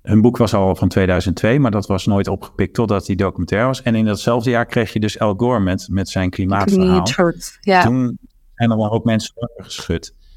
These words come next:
Speaker 1: Terwijl het eigenlijk al, ja, twintig jaar aan de gang was, eh, zeg maar. En, eh, dus die begrippen zijn veranderd. En nu is ineens al, eh, circulariteit en <laughs> door een gewaardeerde, eh, bouwer, eh, eh,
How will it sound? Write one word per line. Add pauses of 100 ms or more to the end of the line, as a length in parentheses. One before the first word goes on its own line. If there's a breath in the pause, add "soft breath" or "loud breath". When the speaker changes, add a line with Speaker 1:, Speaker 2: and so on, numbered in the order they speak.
(100)
Speaker 1:
Terwijl
het
eigenlijk
al,
ja,
twintig
jaar
aan
de
gang
was,
eh,
zeg
maar. (640)
En,
eh, (920)
dus
die
begrippen
zijn
veranderd.
En
nu
is
ineens
al,
eh,
circulariteit
en (380 loud breath)
<laughs>
door
een (360 loud breath)
gewaardeerde,
eh,
bouwer,
eh,
eh,